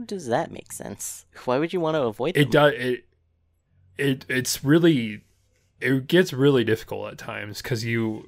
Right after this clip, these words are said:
Speaker 2: you know, it's basically just going back and forth, left and right, and occasionally you jump. Towards the end of the game, you can hold notes and use that to attack. Um, man, it's got a really neat soundtrack.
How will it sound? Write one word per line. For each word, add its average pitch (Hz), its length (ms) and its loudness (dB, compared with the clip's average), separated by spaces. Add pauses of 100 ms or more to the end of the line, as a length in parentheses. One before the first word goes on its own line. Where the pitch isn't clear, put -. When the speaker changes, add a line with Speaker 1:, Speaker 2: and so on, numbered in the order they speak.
(120)
Speaker 2:
you 131 220 -2
know, 123 260 2
it's 120 200 -8
basically 147 360 4
just 123 160 2
going 117 240 0
back 117 260 4
and 117 120 -6
forth, 110 340 -4
left 107 240 -4
and 107 120 -10
right, 101 380 -4 (600)
and 117 120 -4
occasionally 117 520 0
you 98 120 -4
jump. 101 460 -4 (1900)
Towards 147 260 4
the 127 120 2
end 127 120 4
of 117 80 0
the 110 80 2
game, 107 260 -4
you 104 140 -2
can 110 160 -4
hold 113 440 -4
notes 131 520 -2
and 107 140 -12
use 101 240 -8
that 110 180 -6
to - 140 -8
attack. - 560 -4 (720)
Um, 98 500 -2 (1040)
man, 120 320 0
it's 127 140 -2
got 170 180 2
a 120 80 2
really 113 460 2
neat 107 260 -6
soundtrack. 110 880 -2